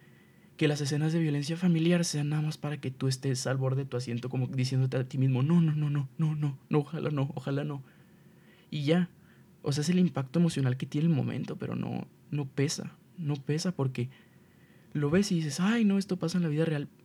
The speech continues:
¿Y qué? Pasa en la vida real, pero la película no hace nada para hacer un comentario referente a ello. No habla nada de la cultura machista que poseemos con los mexicanos, no hace ningún comentario.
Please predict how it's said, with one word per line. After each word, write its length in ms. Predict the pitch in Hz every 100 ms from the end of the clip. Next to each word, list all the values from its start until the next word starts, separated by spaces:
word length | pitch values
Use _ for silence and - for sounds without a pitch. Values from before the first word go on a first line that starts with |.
| - -
¿Y 100 | 151
qué? 320 | - 233 - - - _ - - - _ _ _ _ _ _ -
Pasa 260 | 156 175
en 80 | 180
la 60 | 143
vida 180 | 139 160
real, 340 | 139 135 147
pero 120 | 123
la 140 | 127 127
película 380 | 123 120 135 143
no 140 | 135
hace 240 | 127 131
nada 380 | 143 135 135 139
para 140 | 139 127
hacer 180 | 127
un 80 | 120
comentario 480 | 131 139 131 127 127
referente 460 | 143 131 127 123 147
a 20 |
ello. 280 | 156 170 135 - - - -
No 160 | 135
habla 240 | 139 147 151
nada 240 | 147 143
de 60 | 143
la 120 | 123
cultura 400 | - 120 123 127
machista 460 | 135 127 - - 123
que 80 |
poseemos 420 | 131 120 127 117 113
con 160 | 127
los 100 | 123
mexicanos, 640 | 120 117 117 117 147 143 127
no 120 | 123
hace 180 | 123 131
ningún 300 | 127 120 117
comentario. 540 | 123 117 123 123 123